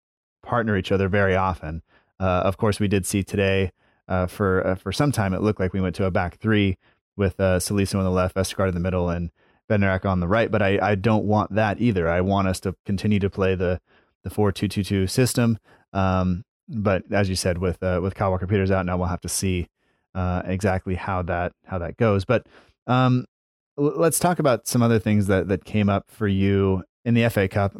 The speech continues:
We got a pretty favorable draw, uh, getting, getting Bournemouth away. Uh, so of course their fans are all, you know, turning it into a, a big thing, but I think that's, uh, about as good as we could have done. But,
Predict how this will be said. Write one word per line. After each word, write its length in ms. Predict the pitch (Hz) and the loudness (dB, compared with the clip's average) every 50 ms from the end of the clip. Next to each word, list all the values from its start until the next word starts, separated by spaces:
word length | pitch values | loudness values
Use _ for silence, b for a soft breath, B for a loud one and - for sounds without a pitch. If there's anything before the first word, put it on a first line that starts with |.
| - _ - | -18 _ -2
We 80 | 120 | 0
got 100 | 147 139 | 2 2
a 40 | 123 | 2
pretty 180 | - 139 135 117 | 2 2 2 2
favorable 400 | - 123 120 113 110 107 104 98 | 2 2 2 4 4 4 2 2
draw, 440 | 87 98 104 101 110 120 151 160 156 120 | 2 2 2 4 4 2 0 0 -2 -2
uh, 280 | 101 101 98 95 101 | 0 0 2 2 0
getting, 360 | 95 110 101 101 101 98 107 101 | 2 2 2 2 2 2 2 2
getting 200 | 110 107 101 95 | 2 2 2 2
Bournemouth 320 | 104 107 104 101 95 - | 2 2 2 2 0 0
away. 480 | 101 92 101 101 104 107 110 120 117 110 - - | 2 2 4 4 4 4 4 2 2 0 -6 -8
Uh, 340 | 98 95 98 98 98 98 95 | -4 -2 0 0 2 0 0
so 320 | - - 95 92 98 92 | 0 0 -2 0 0 -2
of 140 | 92 92 - | -2 -4 -4
course 220 | - 107 98 - - | -2 -2 -2 -2 0
their 140 | 101 95 | -2 -2
fans 340 | - - 104 101 98 95 90 | 0 0 0 2 2 2 2
are 140 | 101 90 90 | 2 2 2
all, 280 | 92 95 95 92 92 _ b b b b b b b b - | 4 2 2 0 0 _ b b b b b b b b -6
you 40 | 98 | -2
know, 220 | 95 90 90 90 - _ - | 0 0 0 -2 -4 _ -4
turning 260 | - 110 101 98 95 | -2 0 2 2 2
it 80 | 92 92 | 2 2
into 280 | 95 95 95 95 95 | 2 2 2 2 2
a, 300 | 98 95 95 95 92 - - | 2 2 2 0 0 0 -2
a 40 | 101 | -2
big 240 | 92 107 98 92 - | 0 0 0 0 -2
thing, 260 | - 117 127 139 127 | -2 0 0 2 2
but 340 | 113 104 98 95 98 92 92 | 2 2 2 2 0 0 0
I 40 | |
think 220 | 110 - 107 98 - | -2 -2 -2 -2 0
that's, 260 | 98 101 95 - - | -2 -2 -2 0 0
uh, 240 | 101 98 95 98 - - | 2 2 2 2 0 0
about 340 | 107 107 107 104 104 110 107 | 0 0 0 0 0 0 0
as 100 | 107 104 | 0 0
good 140 | 101 120 110 | 2 2 2
as 80 | 110 104 | 2 2
we 100 | 101 95 | 0 0
could 140 | - 101 | 0 0
have 120 | 95 90 92 | 0 2 2
done. 240 | 117 117 113 113 110 | 2 2 2 4 4
But, 180 | 120 113 - | 2 2 0